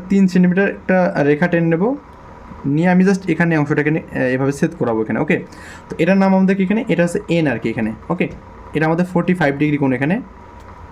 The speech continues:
I think বুঝতে পারছি ব্যাপারটা এখানে। এখন আমাদের এখানে এন এম বলতে, এন এম হচ্ছে দুই সেন্টিমিটার। তো আমি করবো কি এখান থেকে দুই সেন্টিমিটার অংশ কেটে নেবো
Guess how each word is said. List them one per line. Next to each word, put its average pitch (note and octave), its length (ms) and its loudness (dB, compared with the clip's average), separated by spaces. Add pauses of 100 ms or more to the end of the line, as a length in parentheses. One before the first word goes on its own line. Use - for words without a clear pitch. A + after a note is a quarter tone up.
(160)
I C#3 80 0
think F3 200 2
বুঝতে E3 240 0
পারছি E3+ 200 0
ব্যাপারটা D3+ 260 0
এখানে। F3 260 0 (840)
এখন E3+ 180 2
আমাদের F#3+ 200 2
এখানে G#3+ 200 0 (140)
এন G#3+ 220 4
এম C#3+ 200 2
বলতে, A#2+ 360 0
এন E3 140 2
এম F#3 100 6
হচ্ছে F#3 140 4
দুই F#3 180 4
সেন্টিমিটার। C#3+ 420 0
তো C3+ 80 -2
আমি C#3+ 100 0
করবো D#3 200 0
কি E3+ 100 0
এখান D#3+ 160 0
থেকে F3 120 2
দুই D#3+ 180 0
সেন্টিমিটার D#3+ 340 0
অংশ D#3+ 160 -2
কেটে E3 180 0
নেবো D3 280 0